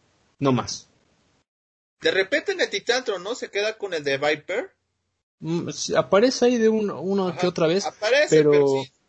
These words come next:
Speaker 2: sí, no, no es, no, no, no
Speaker 1: ese,
Speaker 2: es, no es
Speaker 1: esa figura.
Speaker 2: recurrente.
Speaker 1: Sí,
Speaker 2: Sí.
Speaker 1: sí,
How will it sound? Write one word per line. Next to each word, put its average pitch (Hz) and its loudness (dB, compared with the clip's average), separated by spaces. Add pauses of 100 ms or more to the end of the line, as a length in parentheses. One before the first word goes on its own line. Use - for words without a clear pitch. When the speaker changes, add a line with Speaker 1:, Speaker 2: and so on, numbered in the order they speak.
Speaker 2:
sí, 196 -16
no, 180 -14
no 175 -12
es, 175 -12 (840)
no, 165 -6
no, 185 -4
no 170 0
Speaker 1:
ese, 180 6
Speaker 2:
es, 131 -4
no - -12
es 196 0
Speaker 1:
esa 202 2
figura. 156 2
Speaker 2:
recurrente. - -12 (240)
Speaker 1:
Sí, - 4
Speaker 2:
Sí. 143 -4
Speaker 1:
sí, - -6